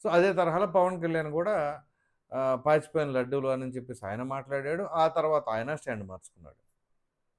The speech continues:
ఇది ఎప్పుడైనా ఒకసారి జరిగిందంటే సహజం.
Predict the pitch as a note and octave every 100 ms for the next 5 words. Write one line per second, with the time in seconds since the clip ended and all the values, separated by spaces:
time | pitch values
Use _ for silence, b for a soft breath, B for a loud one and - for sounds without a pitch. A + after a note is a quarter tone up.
0 | _ - B3 C#4 A3 A#3 - - _ E3
1 | F#3 A#3+ B3 A#3+ A3 F#3+ G#3+ G3+ F#3 F3+
2 | F3+ F3+ F#3+ A3 B2+ G2+